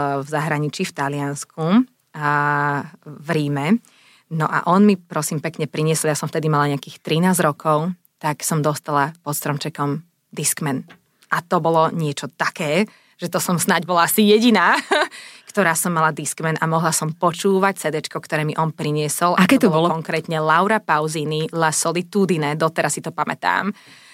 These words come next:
Speaker 1: Akože, wow, normálne to je nezabudnutelné, že sluchátka v autobuse, čosi. To je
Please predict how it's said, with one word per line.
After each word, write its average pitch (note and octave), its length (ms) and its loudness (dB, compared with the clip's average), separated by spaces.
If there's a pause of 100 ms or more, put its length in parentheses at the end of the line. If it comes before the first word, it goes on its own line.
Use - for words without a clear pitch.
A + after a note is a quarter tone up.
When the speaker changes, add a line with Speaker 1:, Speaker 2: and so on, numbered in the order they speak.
(100)
Speaker 1:
Akože, E3 800 -2
wow, F3 400 2 (140)
normálne F#3 280 0
to F3 140 -2
je F3 80 0
nezabudnutelné, G3+ 800 2
že D#3+ 140 -4
sluchátka G#3+ 800 0
v E3+ 140 -8
autobuse, F#3 680 0
čosi. F3+ 540 -2 (440)
To G3+ 120 0
je F3 80 4